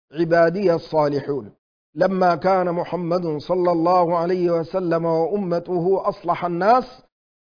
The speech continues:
فإنهم الذين ورثوا النبوة والكتاب وكانوا أولى الناس بالنبيين. هكذا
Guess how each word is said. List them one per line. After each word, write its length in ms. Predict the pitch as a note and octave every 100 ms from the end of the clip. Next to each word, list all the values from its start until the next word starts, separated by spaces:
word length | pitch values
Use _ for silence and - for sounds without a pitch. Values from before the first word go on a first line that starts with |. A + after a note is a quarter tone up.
| D#3+
فإنهم 560 | E3 G3 F#3+ E3 E3+
الذين 680 | E3 D#3+ D3 F#3+ F3 F#3 G3+ - _ _ -
ورثوا 480 | D#3+ G3 F3+ - F3
النبوة 580 | E3 D#3+ F3+ F3+ E3 E3+
والكتاب 880 | D#3 D#3 D#3 D#3 D#3+ G3 A3 - - _ _ _
وكانوا 960 | D3 F3+ G3+ G3+ G3+ F3 G3 G3 F#3+ F3
أولى 260 | A#3 A#3+ F#3+
الناس 440 | F3+ F3+ G3 - F#3 G3 -
بالنبيين. 800 | C#3 D#3 F#3+ D#3+ C#3 C3 A2+ A2 _ _ _ _ D#3
هكذا 800 | F3+ - E3 D#3+ F#3+ A3 -